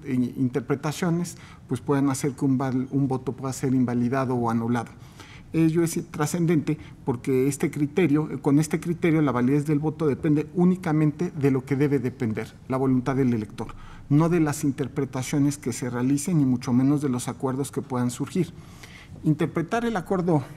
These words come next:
impugnado en sentido opuesto implicaría actuar en contra de la prohibición de regresividad que se encuentra en varios instrumentos internacionales. Eh,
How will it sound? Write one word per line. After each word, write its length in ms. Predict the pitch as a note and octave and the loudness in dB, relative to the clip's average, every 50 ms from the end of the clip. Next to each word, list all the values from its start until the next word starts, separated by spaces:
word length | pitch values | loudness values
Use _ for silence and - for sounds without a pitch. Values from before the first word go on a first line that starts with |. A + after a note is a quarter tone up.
| - - - | -12 -2 2
impugnado 460 | D3+ C#3+ D3 D3 C3+ C#3+ D#3+ D#3+ E3 | 2 2 2 2 2 2 4 4 2
en 80 | D#3+ | 2
sentido 360 | D#3+ - C3 A#2+ D#3+ D#3 E3 D#3+ | 2 0 -2 0 0 0 0 0
opuesto 320 | E3 E3 D3 - - E3+ | 0 -2 -4 -2 0 -2
implicaría 480 | D3 C#3+ - C3 - D3 C#3 D3 D#3 D3 | -2 0 -2 -4 -4 -2 0 2 0 0
actuar 300 | D3 - D#3 D3+ C#3+ - | 0 0 -2 -2 0 0
en 100 | - C3+ | 0 0
contra 420 | B2+ - D3 C#3+ C#3 C#3+ D3+ D3 C3+ - - - - - - | 0 2 2 0 2 2 0 -2 -2 -4 -10 -18 -16 -10 -4
de 140 | B2+ C3 B2+ | -2 0 0
la 200 | B2+ B2 A#2 - | 0 0 -2 -2
prohibición 480 | - C3 C3 B2+ C3 A#2+ - D#3 D3 | -2 0 0 0 0 -2 0 2 2
de 80 | C#3 D3+ | 2 2
regresividad 880 | C3 C3+ C3 B2 C3+ C3+ B2+ - - D3+ C#3 E3 D#3+ F3+ E3+ F3+ - - - - - - - | 0 -2 -2 -2 -2 -2 -4 -4 -4 -4 -2 -2 0 -2 -2 -4 -6 -12 -18 -20 -20 -12 -8
que 80 | - A#2+ | -6 -4
se 100 | - C3 | -2 -2
encuentra 340 | A#2 - C#3+ C#3 C3+ C#3+ | -2 0 0 0 0 2
en 60 | C#3 B2+ | 2 2
varios 300 | C3+ C3+ C3+ C3 - - | 2 0 0 0 0 -2
instrumentos 540 | C3 B2 - C3 C3 C3+ B2+ - C3 - | -2 0 2 2 2 2 2 0 0 0
internacionales. 880 | D3+ C#3 - D#3+ D3 D#3 D#3 C#3+ - - D#3 D#3+ E3 D#3 A#2+ A#2+ - - - - - - - - - - - | 0 0 2 2 2 2 2 2 2 2 2 4 4 4 2 0 -4 -10 -14 -16 -16 -18 -18 -20 -14 -8 -4
Eh, 220 | A#2 B2 A#2+ A#2 | -2 -2 -2 -4